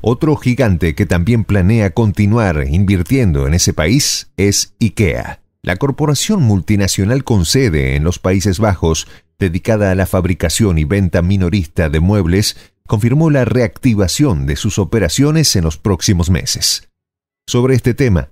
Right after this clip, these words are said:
el viceministro de Industria y Comercio del país sancionado informó que el fabricante sueco de muebles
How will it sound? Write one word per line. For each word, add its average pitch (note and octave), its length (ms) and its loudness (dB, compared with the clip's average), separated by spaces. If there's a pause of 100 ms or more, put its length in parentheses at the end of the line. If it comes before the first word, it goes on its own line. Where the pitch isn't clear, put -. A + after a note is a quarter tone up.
el E2+ 100 -2
viceministro F2+ 720 0
de E2 140 0
Industria E2+ 480 0
y D#2 60 -2
Comercio F#2+ 440 -2
del F#2 160 -2
país E2+ 340 -2
sancionado G2+ 640 0 (320)
informó B2 420 0
que C3+ 160 0
el G#2+ 100 0
fabricante A2 600 0
sueco C3+ 380 0
de A2+ 80 2
muebles C#3+ 560 0